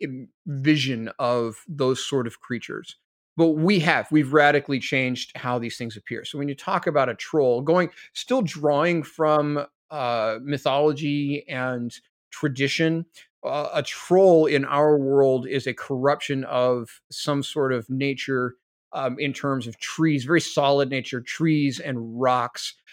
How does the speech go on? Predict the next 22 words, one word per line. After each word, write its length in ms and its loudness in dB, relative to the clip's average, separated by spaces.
So, 280 -4
so 300 2
a 200 -2
forest 540 0
troll 640 6
has 340 0
the 160 -2
appearance 420 -4
of 60 -12
a 60 -8
tree. 460 -10
It, 160 2
it 160 -2
is 120 0
an, 160 -2
it 140 0
is 120 0
a 80 -2
rotted 540 2
out, 480 2
animated 800 0
tree. 500 -6